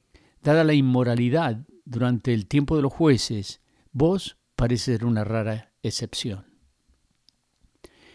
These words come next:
En este tiempo, y especialmente en el capítulo tres, donde se resa-, desarrolla el romance, hay provocación,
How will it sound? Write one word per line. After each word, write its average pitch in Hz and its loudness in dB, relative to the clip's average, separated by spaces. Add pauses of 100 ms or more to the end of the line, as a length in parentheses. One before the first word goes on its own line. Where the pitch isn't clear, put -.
En 156 4
este 180 4
tiempo, 160 2
y 117 4
especialmente 127 2
en 104 0
el 107 -4
capítulo 120 -2
tres, 127 -2 (380)
donde 120 0
se 123 0
resa-, 117 -4
desarrolla 127 -2
el 123 2
romance, 143 -2
hay 139 2
provocación, 117 -2